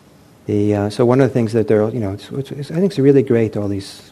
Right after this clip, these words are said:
studies that people are doing to show the unconscious bias and things we have. And I saw one today of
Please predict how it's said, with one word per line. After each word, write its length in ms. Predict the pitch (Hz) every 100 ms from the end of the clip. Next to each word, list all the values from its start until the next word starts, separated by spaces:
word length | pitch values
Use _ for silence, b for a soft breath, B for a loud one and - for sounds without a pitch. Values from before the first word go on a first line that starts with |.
| - -
studies 480 | - 107 107 110
that 60 | -
people 240 | 101 98
are 60 | 98
doing 320 | 101 98 92
to 120 | 101
show 380 | - - 110 104
the 140 | 104 107
unconscious 560 | 107 - 104 - 101
bias 500 | - 92 101 95 -
and 100 | 101
things 200 | 101 92
we 100 | 98
have. 300 | 90 98 98
And 140 | 92 92 _ _ _ -
I 60 |
saw 260 | 107 123 110
one 200 | 107 107
today 380 | 107 104 107 104
of 140 | 95